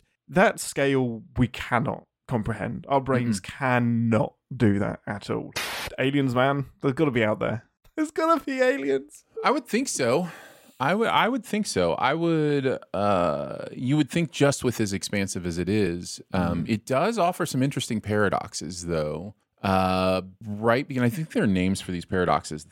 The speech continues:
Speaker 2: where if, if there is intelligent life elsewhere, we are either the most advanced intelligent life to have ever existed,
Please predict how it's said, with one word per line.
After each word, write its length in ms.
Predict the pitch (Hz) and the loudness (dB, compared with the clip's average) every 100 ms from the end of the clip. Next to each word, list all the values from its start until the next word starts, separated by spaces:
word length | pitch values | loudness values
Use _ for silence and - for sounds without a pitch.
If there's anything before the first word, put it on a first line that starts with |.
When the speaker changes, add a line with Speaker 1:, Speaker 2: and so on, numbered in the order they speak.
| _ _ | _ _
Speaker 2:
where 640 | 95 95 92 90 90 85 - | -4 0 2 2 2 0 -4
if, 460 | - 101 - - - _ | -2 -2 -2 -12 -20 _
if 180 | 117 - | -4 -2
there 280 | 123 127 - | 0 0 0
is 600 | 143 143 160 156 - - | -2 2 2 0 -6 -6
intelligent 580 | 127 113 123 120 107 110 | -4 -2 0 0 -2 -2
life 300 | 101 101 101 - | 0 0 -2 0
elsewhere, 840 | 104 107 - - 76 57 73 131 - _ _ | 2 2 -2 -4 -4 -4 -6 -10 -12 _ _
we 200 | 104 120 | -6 -2
are 240 | 139 123 - | 2 2 0
either 500 | 165 185 127 82 110 - _ _ - | -2 -2 2 0 0 -8 _ _ -2
the 100 | 120 | 0
most 380 | 113 180 - | 4 2 0
advanced 480 | 160 110 95 85 - | -6 -4 -2 -4 -4
intelligent 640 | 98 90 87 82 85 - - _ | -4 -2 -2 -4 -8 -10 -20 _
life 440 | 95 90 80 - - | 0 2 2 -4 -4
to 100 | 113 | -2
have 140 | 90 | 0
ever 200 | 85 80 | 0 -2
existed, 600 | 78 - - - - - | -6 -6 -10 -10 -12 -14